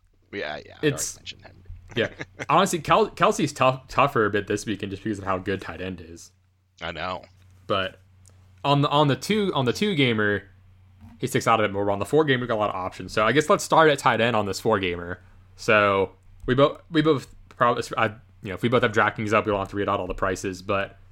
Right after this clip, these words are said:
Speaker 2: there's a lot of good options. To me, I think Kittle at five two is my favorite.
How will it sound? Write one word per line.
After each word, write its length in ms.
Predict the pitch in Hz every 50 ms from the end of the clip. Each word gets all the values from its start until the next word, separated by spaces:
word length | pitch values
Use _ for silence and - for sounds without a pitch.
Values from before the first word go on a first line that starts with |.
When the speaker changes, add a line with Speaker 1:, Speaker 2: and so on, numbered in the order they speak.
| - - - - -
Speaker 2:
there's 140 | - 113 107
a 60 | 113
lot 240 | 113 120 120 123 127
of 60 | 123
good 120 | 120 113 107
options. 760 | 101 101 107 104 - - 117 117 120 123 120 117 - - - - - - - - - - - - -
To 120 | - 131
me, 880 | 117 110 110 113 113 113 117 120 139 160 175 185 190 196 202 202 - - - - - - -
I 140 | - 117 123
think 320 | - - 135 131 123 - -
Kittle 360 | - - 131 131 131 127 117
at 200 | 107 - - -
five 260 | 110 104 104 104 101
two 240 | - - 110 107 113
is 120 | 104 95
my 140 | 101 92 87
favorite. 640 | - - - 113 95 90 87 82 85 82 82 -